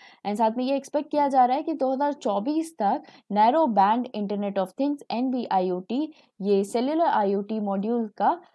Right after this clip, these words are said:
नेतृत्व करेगा and बाद में फ़ोर जी and फ़ाइव जी होंगे। Let's see some more information। So हम बात कर रहे थे एनबी-आईओटी की, मतलब नैरो बैंड Internet of Things की। So ये एक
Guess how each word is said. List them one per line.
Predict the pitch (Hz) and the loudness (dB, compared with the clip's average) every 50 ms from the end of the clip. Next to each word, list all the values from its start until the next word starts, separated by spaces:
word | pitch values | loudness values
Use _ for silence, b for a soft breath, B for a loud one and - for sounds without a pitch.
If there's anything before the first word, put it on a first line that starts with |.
| B _ - | B _ -4
नेतृत्व | 214 208 202 214 220 240 240 269 269 | -2 -2 -2 -4 -6 -6 -6 -6 -4
करेगा | 285 269 269 269 269 311 349 370 349 - | -2 -2 0 0 -2 -2 -4 -6 -6 -6
and | - 208 196 185 185 185 190 196 196 196 190 196 | -4 -2 0 0 0 0 -2 -4 -4 -4 -4 -4
बाद | 196 190 196 196 208 233 233 | -2 2 4 6 6 4 4
में | 247 294 370 | 0 -2 -4
फ़ोर | 349 - 247 202 196 | -4 -4 -2 -2 -2
जी | 196 220 254 311 | -2 -4 -4 -4
and | 359 359 | -4 0
फ़ाइव | 339 269 202 185 190 | 2 2 2 2 0
जी | 190 - 165 | -2 -4 -4
होंगे। | 165 180 - - - - 226 - _ _ _ _ _ _ _ _ _ _ - | -4 -6 -8 -10 -12 -14 -16 -20 _ _ _ _ _ _ _ _ _ _ -2
Let's | 220 233 240 240 - | 0 2 2 2 0
see | - 294 277 269 269 | -2 -2 -2 -2 -2
some | 240 226 220 | -2 -2 0
more | 220 220 - - | -2 -2 -2 -4
information। | 190 196 196 196 185 196 220 269 - - 370 403 b b b b b b _ | -6 -6 -4 -4 -4 -4 -4 -4 -4 -4 -6 -6 b b b b b b _
So | - | -2
हम | 233 233 240 | 0 0 2
बात | 214 208 208 254 - - | 4 4 4 2 2 0
कर | 294 285 | -2 -2
रहे | 285 269 | 0 -2
थे | 302 285 | -2 -4
एनबी-आईओटी | - 214 214 220 214 254 - - - 208 202 185 - - 214 208 196 202 220 233 254 | -4 -4 -4 -4 -4 -6 -6 -4 -2 -2 0 0 -2 -2 -2 -4 -4 -4 -4 -4 -4
की, | 247 269 285 330 | -2 -2 -2 -2
मतलब | 311 233 190 202 202 196 | -2 -2 -2 -2 -2 -2
नैरो | 196 190 196 226 254 | 0 0 2 2 0
बैंड | 247 262 285 294 - | 0 -2 -4 -4 -6
Internet | - 226 208 208 202 208 220 240 | -6 -6 -6 -6 -6 -6 -6 -6
of | 285 320 320 | -6 -6 -8
Things | - - 285 214 190 196 - | -6 -4 -4 -4 -4 -6 -10
की। | _ - 170 196 B B B B _ | _ -12 -12 -12 B B B B _
So | - 233 | -2 -2
ये | 247 247 254 | 0 0 0
एक | 262 | -2